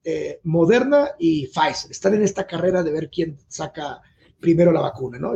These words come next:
Johnson creo que ahí fue un... un, este, un churro que se fumaron y nomás sacaron una vacuna, algunos se la pusieron, nos la pusimos y no volvieron a pintar."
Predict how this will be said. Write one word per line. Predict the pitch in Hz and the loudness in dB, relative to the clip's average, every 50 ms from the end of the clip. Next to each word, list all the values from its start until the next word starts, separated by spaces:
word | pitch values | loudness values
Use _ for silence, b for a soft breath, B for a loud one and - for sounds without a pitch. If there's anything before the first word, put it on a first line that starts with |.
| 143 | 2
Johnson | - 220 240 220 165 208 202 - | 2 4 4 4 2 2 0 0
creo | - - - | 0 -4 -2
que | - 165 | 0 2
ahí | 175 170 | 2 2
fue | 170 165 165 | 2 -2 -2
un... | 156 151 139 131 123 123 _ _ _ _ _ - - 147 | -4 -4 -6 -8 -12 -16 _ _ _ _ _ -20 -14 -12
un, | 143 147 | -12 -12
este, | - - - - - B B B B B B B B B B B B _ _ _ _ - | -12 -14 -20 -20 -20 B B B B B B B B B B B B _ _ _ _ -6
un | 160 147 - | -6 -6 -4
churro | - - 190 185 165 165 - | 4 4 4 6 6 2 -2
que | - | -6
se | - 131 | -10 -8
fumaron | - 143 151 156 160 175 190 190 165 | -4 0 2 4 4 4 4 4 2
y | |
nomás | 151 147 156 139 | 2 0 0 -2
sacaron | 147 139 - 165 165 165 | -2 -4 -2 -2 0 0
una | 156 147 | -2 -4
vacuna, | 135 127 - - 156 170 170 175 180 170 | -6 -8 -6 0 2 2 4 4 2 0
algunos | 147 143 160 160 160 - | -2 -2 -2 -2 -2 -4
se | - 135 | -4 -10
la | 135 | -12
pusieron, | - 143 131 - 160 165 165 170 160 | -14 -14 -2 0 2 2 2 2 0
nos | 147 131 | -2 -6
la | 131 - | -10 -14
pusimos | _ 147 - - 165 170 185 165 143 | _ -12 0 2 2 2 2 0 -4
y | 135 | -6
no | 143 147 | -6 -6
volvieron | 156 147 147 147 147 - | -4 -2 2 2 4 4
a | - - | 4 2
pintar." | 160 143 135 - 165 | -2 -6 -6 -6 -8